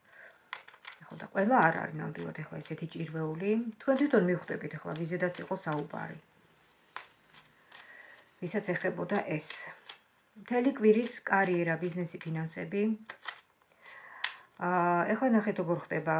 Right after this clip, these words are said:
შეიძლება პირადი საკითხები ერთ ადამიანზე რეზონირდეს, კარიერა, ბიზნესი მეორე ადამიანზე. რაზედაც ვისაუბრებ, შეიძლება ეს ყველა თემა ერთ ადამიანზე კი არ რეზონირდეს, არამედ სხვადასხვა ადამიანებზე რეზონირდეს. ხო, ხვდ-, მიხვდით, ხო?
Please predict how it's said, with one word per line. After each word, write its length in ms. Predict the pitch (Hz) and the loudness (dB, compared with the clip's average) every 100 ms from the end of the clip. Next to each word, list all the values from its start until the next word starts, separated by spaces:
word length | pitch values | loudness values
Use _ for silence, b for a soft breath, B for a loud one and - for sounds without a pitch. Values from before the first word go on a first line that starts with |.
| 160 | 0
შეიძლება 420 | - 220 220 226 | 2 4 6 4
პირადი 360 | 220 196 196 185 | 2 2 2 0
საკითხები 540 | 202 175 180 170 170 175 | -2 -2 -2 -4 -2 -2
ერთ 160 | 190 214 | -2 0
ადამიანზე 500 | 208 208 214 214 220 | 2 6 6 6 4
რეზონირდეს, 680 | 214 214 208 208 202 208 208 | 4 4 4 4 4 2 2
კარიერა, 460 | - 175 180 175 | 0 2 2 0
ბიზნესი 420 | 170 165 175 170 | 0 -2 -4 -6
მეორე 340 | 190 170 170 165 | -2 2 2 2
ადამიანზე. 600 | 160 160 156 165 165 165 170 - _ B B B B B B | 0 -2 -4 -6 -6 -8 -8 -12 _ B B B B B B
რაზედაც 460 | - 214 226 233 220 | 2 4 6 2 2
ვისაუბრებ, 580 | 208 - 208 165 160 165 | 0 0 2 2 0 -4
შეიძლება 340 | 202 190 202 | -2 0 2
ეს 100 | 208 | 2
ყველა 340 | - 202 190 185 | 2 2 2 2
თემა 280 | 190 196 214 | 0 4 4
ერთ 180 | 190 196 | 2 0
ადამიანზე 600 | 180 180 180 185 175 190 | 2 2 2 0 -2 -4
კი 120 | 180 | -4
არ 120 | 185 175 | -2 0
რეზონირდეს, 480 | 170 220 170 151 | 0 2 0 0
არამედ 280 | - 214 247 | 0 2 2
სხვადასხვა 560 | - - 233 214 - 185 | -2 2 4 4 0 -2
ადამიანებზე 640 | 170 165 160 - - - | 0 -2 -4 -8 -12 -12
რეზონირდეს. 580 | 165 160 160 160 165 170 | -14 -14 -12 -12 -10 -10
ხო, 140 | - 202 | -6 -8
ხვდ-, 240 | - - | -8 -8
მიხვდით, 420 | 196 208 - - | -2 -2 -4 -14
ხო? 160 | - - | -10 -10